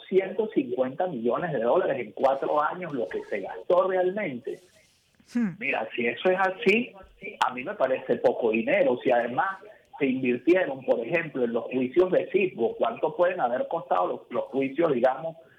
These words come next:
Speaker 1: todo el proceso legal de Citgo, que ese proceso lo asumió el gobierno interino? Bueno, ahí, ahí se debe haber gastado bastante dinero. Pero bueno, el, el tema de fondo, Lourdes, es que ya en este país, como tú bien dijiste,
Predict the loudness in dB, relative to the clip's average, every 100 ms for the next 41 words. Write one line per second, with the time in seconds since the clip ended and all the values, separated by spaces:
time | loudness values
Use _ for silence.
0 | -8 0 2 2 -2 -6 -4 -4 0 0
1 | 2 2 2 0 -2 0 0 2 0 -2
2 | -4 -4 -2 -2 -2 0 2 2 0 -4
3 | -6 -2 0 0 -4 -18 _ -8 -2 0
4 | 2 0 -2 -4 -4 0 0 0 -2 -2
5 | 0 0 -2 -4 -6 -4 -4 -2 -4 -4
6 | -2 2 2 2 0 -4 -6 0 2 2
7 | -2 -4 -6 -6 -2 -2 -2 -4 -8 -10
8 | -12 -14 -14 -12 -6 -2 -2 -2 -4 -4
9 | -6 -2 -2 0 0 0 2 2 2 0
10 | 0 -2 -2 -4 -4 -2 0 0 -2 -6
11 | -8 -6 -2 -2 -2 -2 -4 -6 -4 0
12 | 0 0 2 2 2 0 -4 -4